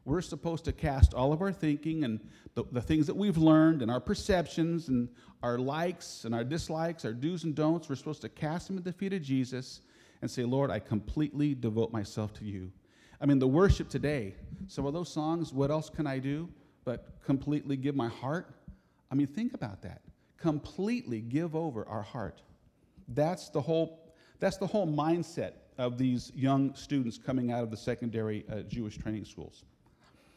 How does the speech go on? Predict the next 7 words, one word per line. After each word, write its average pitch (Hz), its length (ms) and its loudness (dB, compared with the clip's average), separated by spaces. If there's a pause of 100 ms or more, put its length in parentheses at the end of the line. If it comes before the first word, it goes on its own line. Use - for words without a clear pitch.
(460)
So, 156 340 -2 (280)
th-, 175 100 2
here's 233 220 8
the 160 80 -2
cool 190 180 6
part, 110 220 0
guys. 117 320 -4